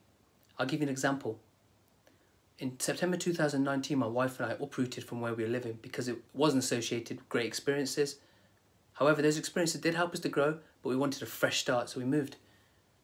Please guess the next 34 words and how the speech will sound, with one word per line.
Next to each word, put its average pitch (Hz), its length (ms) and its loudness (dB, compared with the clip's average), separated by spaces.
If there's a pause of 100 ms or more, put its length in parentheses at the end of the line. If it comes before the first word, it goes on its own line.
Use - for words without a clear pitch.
(180)
And 123 420 2 (120)
we 139 100 -4
didn't 120 140 0
have 123 100 2
any 151 140 6
job 131 280 2
or 120 80 0
anything. 113 380 -6 (540)
So - 180 -6
what 127 160 -2
happened? - 360 -8 (220)
My, 131 140 0 (160)
my 147 140 4
wife 123 440 0
decided 120 360 -2
to - 60 -14
go 120 240 -2 (600)
self-employed. 143 720 2 (720)
And - 80 -10
she - 80 -6
did 202 160 4
it, 175 220 0 (640)
and - 60 -12
she 131 120 -2
built 151 180 0
up 151 100 -6
a 151 40 -4
client 185 280 -2
base. 135 300 -6 (880)
And 147 120 -4
then 160 80 4
the 165 80 2
pandemic 165 480 -2
hit, - 240 -8